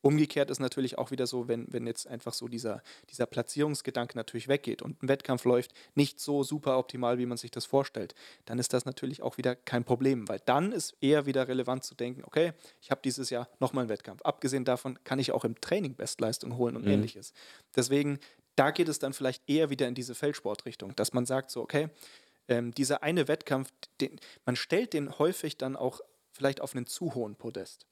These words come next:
Speaker 1: Dass man
Speaker 2: Mhm.
Speaker 1: sich denkt, so, „Da muss alles on point sein.“
Speaker 2: Ja.
Speaker 1: Und man blendet das ganze restliche Jahr im Training aus, wo man vielleicht sich den Fünfer P R geholt hat, vielleicht in der Prep schon Single P Rs gemacht hat. Und dann ist man frustriert, weil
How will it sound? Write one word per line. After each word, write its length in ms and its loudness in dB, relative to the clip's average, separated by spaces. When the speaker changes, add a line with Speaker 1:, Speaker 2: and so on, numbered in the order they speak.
Speaker 1:
Dass 180 6
man 80 8
Speaker 2:
Mhm. 80 2
Speaker 1:
sich 120 -2
denkt, 200 -2
so, 100 -6
„Da 180 4
muss 180 2
alles 260 0
on 140 -10
point 260 0
sein.“ 280 -8
Speaker 2:
Ja. 100 4
Speaker 1:
Und 80 2
man 160 4
blendet 360 2
das 160 -2
ganze 320 -2
restliche 580 -2
Jahr 340 4
im 140 -4
Training 300 -2
aus, 260 2
wo 80 -2
man 120 -4
vielleicht 260 -2
sich 160 -6
den 160 0
Fünfer 280 0
P 160 -6
R 140 -8
geholt 280 -6
hat, 120 -12
vielleicht 280 2
in 100 2
der 80 8
Prep 320 0
schon 180 -4
Single 300 -4
P 160 -6
Rs 180 -8
gemacht 300 -6
hat. 100 0
Und 140 2
dann 100 8
ist 140 4
man 120 2
frustriert, 460 -2
weil 200 6